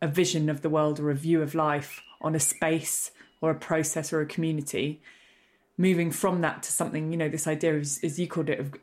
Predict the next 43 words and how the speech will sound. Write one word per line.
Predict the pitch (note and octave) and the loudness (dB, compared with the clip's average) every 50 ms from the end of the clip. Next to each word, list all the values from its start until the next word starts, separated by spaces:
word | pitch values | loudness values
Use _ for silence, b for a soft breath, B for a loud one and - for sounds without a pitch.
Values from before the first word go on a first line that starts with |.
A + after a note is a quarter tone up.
| - - - - | -12 -12 -10 -8
more | - D3 E3+ E3 D#3+ D#3 | -6 -2 0 0 0 0
akin | D3+ - - F3+ E3 | -2 -2 -4 -4 -4
to | D3+ - D3+ | -2 -2 -2
a | |
gardener | C#3 C#3 F#3 F3+ F3 F3 E3+ F3 D3 C#3 | 0 2 2 2 2 2 0 0 0 0
or | C#3 C#3+ | 0 0
a | C#3 | -2
chef, | - - - F#3 E3 - - - - - B B B B B B | -2 -2 -2 -2 -4 -4 -10 -14 -18 -20 B B B B B B
someone | B - - E3 E3 D3+ | B -2 0 0 2 2
who | B2+ C#3 E3 | 2 2 2
nurtures | E3 E3+ F3 E3+ E3 E3 - - D#3+ D3 | 4 4 4 4 2 0 -4 -8 -6 -4
and | - D3+ C#3+ | -2 -2 -2
cultivates, | C#3+ - - E3 D#3+ E3 - C#3+ C#3 C#3 - - - - - - - - - _ b b b b b b b | -2 0 -2 -2 -2 -2 -6 -6 -6 -6 -6 -6 -8 -8 -8 -8 -8 -8 -12 _ b b b b b b b
someone | - - E3+ E3 | -6 -2 0 0
who | D#3+ D3 | 0 0
has | B2+ E3 E3 E3 | 0 0 -2 -2
their | - D#3 | -2 -2
hands | C#3+ D3 - F#3 F3 E3 E3 D#3+ D3 D3+ | -2 -2 0 0 0 2 2 0 -2 0
in | D#3 D3+ | 0 0
the | D3 | 0
soil, | C#3+ - - E3+ D#3+ D#3 D3 C#3 C#3 C3+ C#3 | 0 0 2 2 2 2 2 0 0 -2 -4
someone | C#3 - E3 D#3 D3 | -4 -4 -2 -2 -2
who's | C3+ D3+ D3 D3 | -2 -2 -4 -4
very, | - - E3+ E3 D#3+ | -2 2 2 2 2
very | D3+ D#3 D#3 D3+ D3 D3+ D3+ D3 C#3+ C#3+ b b b b b b b b b b b _ - | 2 0 0 0 0 0 0 -2 -4 -6 b b b b b b b b b b b _ -6
adept | D#3+ C#3+ C#3 F#3+ F3 D#3+ - - - - - - - | -6 -4 0 0 0 0 0 -4 -8 -14 -14 -10 -6
at | D#3+ - E2+ E2+ - - - - - - - - _ _ _ _ _ _ _ _ _ - | -4 -2 -2 -2 -2 -4 -8 -14 -12 -12 -12 -12 _ _ _ _ _ _ _ _ _ -6
anticipating | - E3 D3+ C#3 - G#3 G3 - - - C#3+ D#3+ E3 E3 - E3+ D#3 | -4 -4 -2 -2 -2 -2 -2 -4 -4 -4 -2 -2 -2 -2 -4 -6 -4
what's | D3+ D3+ - - | -4 -6 -6 -8
coming | - - D#3 D3+ D3+ D3+ D3 | -10 -6 -6 -4 -4 -4 -6
through, | C#3+ - - D3+ D3 C#3+ C#3+ C#3+ C#3+ C#3 - _ _ _ | -6 -4 -4 -2 -2 0 -2 -4 -6 -8 -12 _ _ _
having | - - E3 E3 | -6 -4 -2 0
an | D#3+ D#3+ | 0 0
incredible | D#3+ D#3 - - - - F#3+ F3 F3 E3 E3 D#3+ | -2 -4 -6 -6 -4 -2 -2 0 0 0 0 2
eye | D#3+ D#3 | 2 0
for | D3+ D3+ D#3+ | 0 -4 -4
detail | C#3+ - E3 E3 E3 - D#3+ D3+ D3 | 0 0 0 0 0 -2 -4 -2 -2
and | D3 C#3+ D3+ E3 | -2 -2 0 0
noticing | F3 F3 F3 E3+ - - - E3+ D#3+ D3+ | 2 2 0 0 -2 -6 -4 -4 -2 -2
those | D3+ D3+ D3 D3 | -2 -2 -4 -4
green | - D#3 D3+ D3+ D3 | -6 -4 -4 -4 -2
shoots | C#3+ - F3+ E3 C3 - - - | -2 -2 -2 -2 -4 -4 -6 -6
and | D3+ D3 D3+ D3 | -4 -4 -4 -6